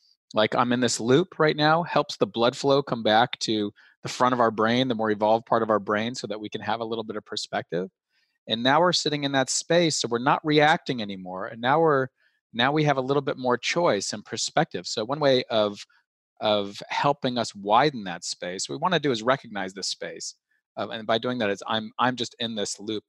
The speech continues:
right now," right? I'm, you're naming something. But in order to, in order to increase the value of that space,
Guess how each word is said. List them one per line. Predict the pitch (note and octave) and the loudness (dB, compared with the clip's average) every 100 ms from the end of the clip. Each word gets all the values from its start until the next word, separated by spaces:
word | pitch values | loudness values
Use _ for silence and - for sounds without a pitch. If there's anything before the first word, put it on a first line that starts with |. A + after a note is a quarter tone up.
| - | -12
right | G2+ G2+ | -12 -10
now," | F2 D#2+ - _ _ - | -14 -18 -20 _ _ -8
right? | G2+ - | -8 -4
I'm, | A#2 | -6
you're | A#2+ B2 | -4 -4
naming | C3 C3 A#2 G2+ | 0 0 0 -4
something. | - E2+ - F#2 - _ _ - - _ - | -10 -10 -18 -20 -20 _ _ -20 -20 _ -4
But | - - | -4 -2
in | D#3+ | 0
order | E3 G#3+ G#3 | 4 4 4
to, | F#3 D3+ - | 2 0 -2
in | C#3 | -4
order | E3 F#3 | 0 0
to | - D#3+ | 0 -2
increase | B2+ - - - G#3 D3+ - - | -2 -4 -4 2 4 4 4 0
the | - A#2 | -2 0
value | A#2+ C3 C#3 F3 F3+ | 4 4 4 4 2
of | F#3 F3+ | 2 2
that | F#3 - | 2 0
space, | - F#3+ A#3 - - | 0 0 0 -4 -8